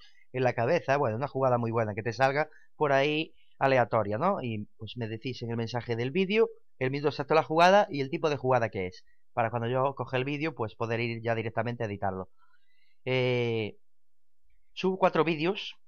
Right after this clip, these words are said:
cada fin de semana, dos y dos, y pues yo los voy subiendo según van llegando y descargándose. ¿Qué pasa? Muchos no se descargan, otros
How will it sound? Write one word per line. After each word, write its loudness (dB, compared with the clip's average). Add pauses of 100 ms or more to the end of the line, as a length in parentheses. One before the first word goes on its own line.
(500)
cada -2
fin -8
de -2
semana, 0 (120)
dos 2
y -2
dos, 2 (580)
y -2
pues -2
yo 2
los 0
voy -2
subiendo -2
según -2
van 2
llegando 4
y 4
descargándose. -2
¿Qué -6
pasa? 4
Muchos -8
no -6
se -8
descargan, 4 (400)
otros -4